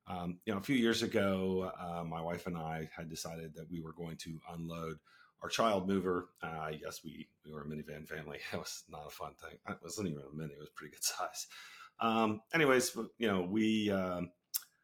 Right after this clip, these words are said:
we had decided that, uh, my wife wanted to look for a, a certain kind of vehicle, and we had a dealer that we had been purchasing our vehicles from, um,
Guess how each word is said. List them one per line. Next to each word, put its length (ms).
we 80
had 60
decided 380
that, 260
uh, 280
my 140
wife 220
wanted 160
to 80
look 180
for 360
a, 240
a 140
certain 240
kind 180
of 80
vehicle, 500
and 240
we 100
had 300
a 180
dealer 400
that 100
we 120
had 240
been 260
purchasing 400
our 80
vehicles 380
from, 160
um, 260